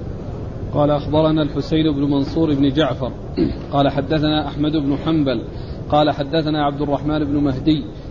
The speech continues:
قال: حدثنا حماد بن زيد عن أيوب عن نافع عن ابن عمر رضي الله عنهما أنه قال:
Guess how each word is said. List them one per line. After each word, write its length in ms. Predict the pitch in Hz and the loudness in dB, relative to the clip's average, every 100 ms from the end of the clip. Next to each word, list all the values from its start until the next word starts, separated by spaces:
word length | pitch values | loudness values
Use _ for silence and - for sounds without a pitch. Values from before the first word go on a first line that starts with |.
| - | -4
قال: 200 | 156 151 | 2 4
حدثنا 540 | 135 143 160 147 156 143 | 2 0 0 0 0 0
حماد 400 | 143 143 151 156 | 0 2 2 2
بن 240 | 143 139 | 2 0
زيد 340 | 123 151 165 160 - | 2 2 2 0 -4
عن 140 | 147 | -4
أيوب 520 | 143 139 135 160 160 156 | 0 0 4 4 4 2
عن 240 | 127 139 | 0 2
نافع 420 | 143 156 156 156 143 | 4 4 2 0 -4
عن 140 | 139 | -2
ابن 220 | 151 139 135 | -2 0 0
عمر 380 | 156 160 156 - | 0 2 0 0
رضي 320 | 147 156 156 | 0 2 2
الله 420 | 147 151 151 143 | 2 2 2 2
عنهما 580 | 135 131 147 156 156 151 | 0 0 0 2 0 0
أنه 400 | 156 156 143 143 - | 0 0 0 0 2
قال: 240 | 151 139 | 4 4